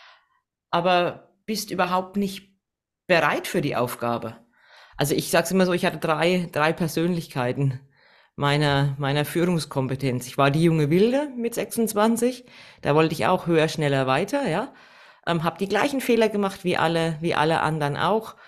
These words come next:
Ähm, das muss gehen, das muss gehen, das muss gehen. Privates Wort habe ich mit meinen Leuten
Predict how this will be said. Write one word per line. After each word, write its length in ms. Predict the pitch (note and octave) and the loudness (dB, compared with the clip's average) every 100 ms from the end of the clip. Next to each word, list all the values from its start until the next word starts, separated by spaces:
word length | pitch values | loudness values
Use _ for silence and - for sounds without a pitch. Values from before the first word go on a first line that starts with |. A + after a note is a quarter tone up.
| - - | -20 -4
Ähm, 220 | D#3 D#3+ | -2 0
das 180 | C3+ - | -2 2
muss 280 | A3 A3+ - | 4 4 2
gehen, 240 | F#3 F3 | 2 2
das 140 | D3+ F3+ | 0 0
muss 260 | F#3 F3+ | 0 0
gehen, 180 | D#3+ C#3+ | -2 -2
das 120 | C3+ | 2
muss 280 | F#3+ C#4 - | 2 2 0
gehen. 400 | A#3 B3 B3 - _ _ _ - | 0 0 -2 -8 _ _ _ -8
Privates 520 | C3+ A2 B2 C#3+ - | -2 2 2 0 -2
Wort 160 | D3+ | -2
habe 120 | D3+ C#3 | -2 -4
ich 60 | |
mit 140 | D3 C3+ | -4 -2
meinen 220 | C3+ C#3 | -2 2
Leuten 640 | C#3 C#3+ C#3 C3+ - | 0 0 -2 -2 -6